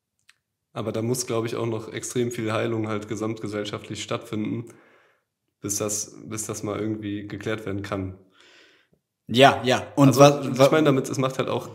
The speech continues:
Speaker 1: wenig Sinn, auch diese Leute komplett zu isolieren, sondern auch da, finde ich, muss man irgendwie drauf zugehen und irgendwie, äh, versuchen, halt in Kontakt zu kommen und, ähm, ja, vielleicht durch Therapien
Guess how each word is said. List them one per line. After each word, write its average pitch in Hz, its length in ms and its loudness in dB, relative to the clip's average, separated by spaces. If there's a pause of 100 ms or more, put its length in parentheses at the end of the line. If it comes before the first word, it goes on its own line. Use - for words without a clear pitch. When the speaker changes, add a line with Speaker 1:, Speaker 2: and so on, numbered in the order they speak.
(520)
Speaker 1:
wenig 127 420 -2
Sinn, 135 540 -4 (380)
auch - 180 -4
diese 156 300 -2
Leute 104 340 -2
komplett 120 720 -6 (800)
zu - 160 -8
isolieren, 117 560 0
sondern 113 260 0
auch 107 140 -6
da, 123 220 0
finde 131 300 -2
ich, - 260 -10 (880)
muss 123 180 -4
man 127 100 2
irgendwie 120 300 0
drauf 110 200 -2
zugehen 117 520 -4
und 107 240 -6
irgendwie, 107 460 -6
äh, 107 340 -8
versuchen, 110 540 -4
halt 104 260 -6
in 117 160 -6
Kontakt 113 380 -2
zu 120 80 -6
kommen 120 420 -4 (600)
und, 107 420 -4
ähm, 104 360 -4
ja, 113 180 0
vielleicht 104 380 -4
durch 104 440 -8
Therapien 117 840 -2